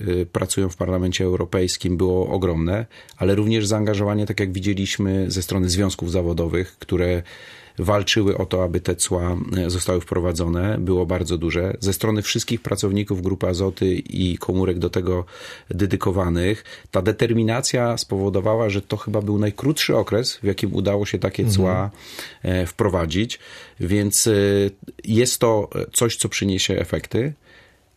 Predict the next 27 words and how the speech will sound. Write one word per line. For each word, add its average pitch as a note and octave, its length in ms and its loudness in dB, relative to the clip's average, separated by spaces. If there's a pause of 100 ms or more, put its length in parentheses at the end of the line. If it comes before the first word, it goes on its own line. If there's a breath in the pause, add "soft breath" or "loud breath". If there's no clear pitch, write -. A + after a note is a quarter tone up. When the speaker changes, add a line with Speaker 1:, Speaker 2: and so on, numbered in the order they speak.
Speaker 1:
Natomiast G#2+ 320 0
to B2+ 100 0
są, B2 320 0
e, G2+ 540 0
efekty, A2+ 400 -2
które G#2 240 0
dopiero G2+ 300 0
pojawią G2 260 0
się F2 140 -4
w - 40 -10
czasie. - 280 -6 (680 loud breath)
Czyli, G2 520 2 (100)
mm, F#2 480 0
proces - 420 0
wprowadzenia A2 680 0
oczywiście G#2+ 380 -2
wywołał G2+ 340 0
dużo G#2 300 2
dyskusji G2 640 0
i F#2+ 40 2
burzy G2+ 360 0
na F2+ 360 0 (300 loud breath)
arenie F#2 760 2
międzynarodowej. F#2 1000 2 (380 loud breath)
Czyli G#2 240 0
jeżeli A2+ 380 2
był G#2 540 2